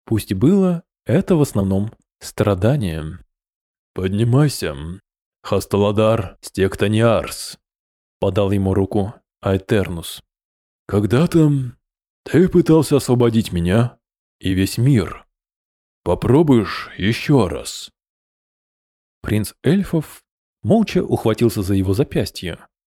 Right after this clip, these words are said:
той самой ладонью, что скрывала адамантовый коготь. Но Аэтернус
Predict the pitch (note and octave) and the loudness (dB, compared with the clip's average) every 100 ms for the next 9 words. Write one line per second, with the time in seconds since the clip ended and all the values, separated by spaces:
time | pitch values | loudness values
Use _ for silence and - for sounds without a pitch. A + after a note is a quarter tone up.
0 | _ _ _ - G3+ G3 - D#3+ B2+ G2+ | _ _ _ 0 2 2 2 2 4 4
1 | F#2 D3+ E3 D3 D3 _ _ _ _ - | 4 2 2 -2 -4 _ _ _ _ -6
2 | G2 - - E2 A2+ D#3+ C#3+ C#3 _ _ | -6 -4 -4 0 0 0 -2 -4 _ _
3 | - F#2+ G2 G2 F#2+ F#2+ A#2 - F3 F2+ | -8 -4 0 0 0 0 0 2 0 0
4 | - - _ _ _ _ _ _ _ _ | -6 -16 _ _ _ _ _ _ _ _
5 | _ - G#2+ A2 - G2+ F#2 C#3+ F3+ D#3+ | _ -2 0 0 0 0 2 0 2 -2
6 | - - | -4 -14